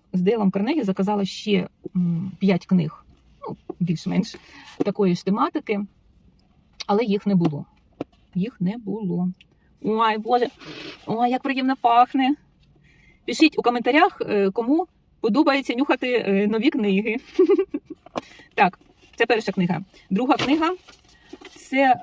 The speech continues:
мені для навчання, е, це по італійській мові, тому що в мене всі підручники, словники, вони в мене, е, в мене всі, е, російською мовою. Зараз я змінюю свою бібліотеку. Ой, тут навіть, е,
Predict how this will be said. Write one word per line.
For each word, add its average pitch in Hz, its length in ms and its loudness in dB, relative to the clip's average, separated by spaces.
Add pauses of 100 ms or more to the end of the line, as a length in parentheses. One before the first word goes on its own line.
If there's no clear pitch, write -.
(100)
мені 214 280 -2
для 196 140 0
навчання, 311 760 0 (800)
е, - 120 -6
це 247 180 -2
по 202 160 0
італійській 214 460 -2
мові, 269 300 2
тому 220 240 -4
що 226 180 -4
в 208 100 -2
мене 247 180 -2
всі 208 340 -4
підручники, 220 760 -4
словники, 262 600 -4
вони 208 240 -2
в 226 40 -4
мене, 202 300 -2
е, 185 140 -2
в 190 100 -2
мене 220 180 -2
всі, 262 260 -4
е, - 100 -4
російською 196 580 -2
мовою. 190 420 0 (340)
Зараз 226 320 0
я 196 220 0 (220)
змінюю 196 400 0
свою 190 280 -2
бібліотеку. 190 720 -2 (880)
Ой, 214 220 2
тут 202 200 -4
навіть, 247 440 2
е, 226 280 -4